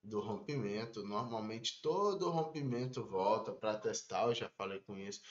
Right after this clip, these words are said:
Falei sobre isso com vocês, que poderia fazer o rompimento, voltar pra testar, vai testar aí as médias, enganchar e depois fazer um pivô de alta pra ir buscar os vinte e cinco mil dólares, tendo em vista que os vinte e dois mil dólares.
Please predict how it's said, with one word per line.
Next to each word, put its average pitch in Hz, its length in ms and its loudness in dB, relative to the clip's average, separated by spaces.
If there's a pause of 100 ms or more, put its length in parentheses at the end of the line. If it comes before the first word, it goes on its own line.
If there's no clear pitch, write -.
(240)
Falei - 280 -4
sobre 226 360 2
isso 175 380 2
com 143 120 -8
vocês, 131 440 0
que - 140 -8
poderia 110 500 0
fazer 107 360 0
o 107 100 2
rompimento, 110 960 -4
voltar 110 720 2
pra 110 200 -2
testar, 104 580 -2
vai 120 120 0
testar 107 360 -6
aí 101 120 0
as 92 240 -4
médias, 101 460 -6
enganchar 113 760 -4 (440)
e 113 100 -8
depois 104 480 0
fazer 113 300 0
um 95 60 -4
pivô 107 380 -2
de 127 200 0
alta 117 520 6 (360)
pra 110 240 4
ir 107 140 4
buscar 110 380 2
os 107 120 0
vinte 110 200 -6
e - 40 -4
cinco 110 280 -4
mil 127 160 0
dólares, 101 400 0
tendo 107 260 -4
em 107 100 -2
vista 104 360 -6
que - 180 -10
os 101 140 -6
vinte 98 220 -8
e 101 40 -6
dois 98 340 -2
mil 98 200 -4
dólares. 82 560 -6